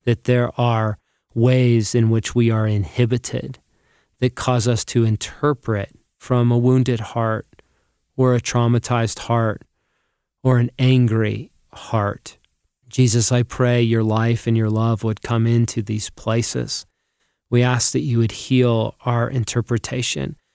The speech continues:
We ask that our interpretation would begin and end with the substance of who you are, with the reality of your kingdom among us, and with the provision of your life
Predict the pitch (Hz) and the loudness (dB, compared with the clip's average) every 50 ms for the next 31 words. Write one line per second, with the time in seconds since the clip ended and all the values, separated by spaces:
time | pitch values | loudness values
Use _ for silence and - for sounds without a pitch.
0 | _ _ _ _ - 123 123 123 127 127 123 - - - 120 117 117 117 113 110 | _ _ _ _ 0 2 2 4 4 2 0 0 0 0 0 2 2 2 0 0
1 | - - 120 110 - 120 110 - - 117 110 - - 120 113 110 107 110 104 92 | 0 0 -2 -2 0 -4 -4 -2 0 0 0 0 0 0 0 2 2 0 -2 -2
2 | - 110 104 101 - 123 123 123 127 123 123 - 143 120 117 - - 143 117 117 | -4 -6 -6 -2 0 0 2 2 2 2 0 0 -2 -2 -2 -2 -2 -2 -2 0
3 | 117 110 107 107 110 - - _ - 120 120 113 - - - 113 - - - 127 | 0 0 -2 -2 -4 -6 -10 _ -2 0 0 0 0 -4 -4 -4 -4 0 0 0
4 | 123 117 - - - 120 113 104 104 - 113 104 - - 123 120 120 117 117 117 | 0 0 -2 -4 -2 0 0 0 -2 -2 -4 -6 -2 0 0 2 2 4 2 2
5 | 110 - 117 113 110 113 120 135 151 151 - _ _ _ _ _ _ _ _ - | 0 -2 -4 -4 -2 -2 -2 -2 -4 -6 -10 _ _ _ _ _ _ _ _ -2
6 | 123 - - 120 110 113 113 113 113 113 117 123 135 131 123 120 - - 120 113 | -2 0 2 2 2 4 4 2 2 2 2 2 2 2 0 -2 -4 -4 -4 -4
7 | 110 107 117 - _ _ _ _ - 120 113 95 110 113 120 120 120 113 - - | -4 -4 -6 -10 _ _ _ _ -4 -4 -2 -2 0 0 2 2 2 0 -2 -6
8 | - - 135 131 127 123 120 117 110 113 - - 120 117 113 113 113 113 110 110 | -6 -2 0 2 2 2 2 0 0 -2 -2 -2 -2 0 0 0 0 0 0 -2
9 | 110 113 123 - - 131 123 120 117 - - 110 - - 123 107 98 127 131 123 | -2 -4 -6 -4 0 2 2 2 2 0 -4 -8 -4 -2 -2 0 2 2 2 2
10 | 110 127 120 113 110 98 113 117 113 110 110 110 120 127 131 120 113 104 101 - | 2 0 0 0 0 0 0 0 0 0 0 0 0 0 0 -2 -2 -4 -6 -12
11 | - - _ | -20 -20 _